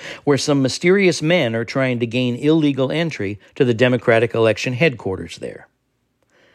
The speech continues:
But all of a sudden, as if in some alternate dimensional timeline, the familiar details stop being familiar.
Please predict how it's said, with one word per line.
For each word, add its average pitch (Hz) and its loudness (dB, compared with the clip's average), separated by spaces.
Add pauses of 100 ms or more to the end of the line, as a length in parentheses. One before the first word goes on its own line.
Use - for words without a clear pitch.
(180)
But 160 6
all 247 6
of 254 4
a 196 0
sudden, - 0 (240)
as 160 2
if 185 0
in 170 0
some 143 -2
alternate 170 0
dimensional 139 -2
timeline, 98 -4 (540)
the 143 2
familiar 147 4
details 104 -2 (160)
stop - 0
being 107 -2
familiar. 113 -2